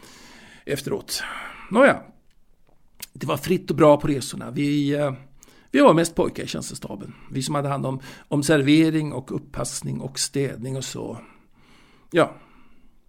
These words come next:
det var många som tyckte om pojkar. Men ingen av gästerna brydde sig om det. Alla, alla anställda sjömansgossar var dessutom noggranna på så vis att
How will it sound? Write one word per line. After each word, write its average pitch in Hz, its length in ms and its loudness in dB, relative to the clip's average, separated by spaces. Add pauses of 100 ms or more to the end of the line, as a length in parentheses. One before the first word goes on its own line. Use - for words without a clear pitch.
(120)
det 127 80 -10
var 120 120 -6
många 131 240 -4
som 127 140 -10
tyckte - 220 -10
om 107 300 -12 (200)
pojkar. - 420 -12 (920)
Men 175 280 2
ingen 196 260 2
av 196 100 4
gästerna 170 320 2
brydde 156 200 0
sig 151 140 0
om 147 220 -2
det. 139 320 -6
Alla, 139 360 -6
alla 269 180 4
anställda 220 460 0
sjömansgossar 175 760 -2
var 170 160 0
dessutom 160 480 -6
noggranna 147 360 -4
på 143 100 -8
så 135 140 -4
vis 143 220 -4
att 135 260 -10